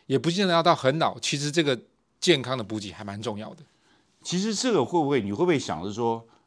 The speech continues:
Speaker 2: 在我们理想的状态下啊，也可以纳入物理治疗的范畴？就是说，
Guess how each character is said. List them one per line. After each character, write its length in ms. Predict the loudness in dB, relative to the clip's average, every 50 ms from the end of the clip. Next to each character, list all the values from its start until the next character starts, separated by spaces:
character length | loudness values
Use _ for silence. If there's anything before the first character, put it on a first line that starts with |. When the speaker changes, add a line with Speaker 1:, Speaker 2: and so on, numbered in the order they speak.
| _ _ _ _ _ _ _ _ _ _
Speaker 2:
在 120 | -2 0 0
我 120 | 2 2
们 160 | 0 -2 -2
理 140 | -2 -2 -2
想 180 | -2 -4 -4 -6
的 80 | -6 -6
状 180 | -6 -6 -4 -4
态 140 | -6 -6
下 160 | -6 -6 -6 -6
啊， 200 | -8 -10 -14 -18 _ _ _ _
也 160 | -6 -4 -4
可 160 | 0 2 4
以 120 | 4 4 4
纳 420 | 0 -2 -4 -4 -4 -4 -4 -4
入 280 | -4 -4 -6 -6 -8 -12 -16 _ _ _ _
物 160 | -6 -4 -2 -2
理 100 | -2 -4
治 200 | -6 -8 -6 -6
疗 120 | -4 -6
的 100 | -6 -8
范 240 | -8 -8 -8 -8 -10
畴？ 280 | -14 -16 -18 -18 -16 -10
就 60 | -10
是 60 | -6 -4
说， 180 | -4 -4 -4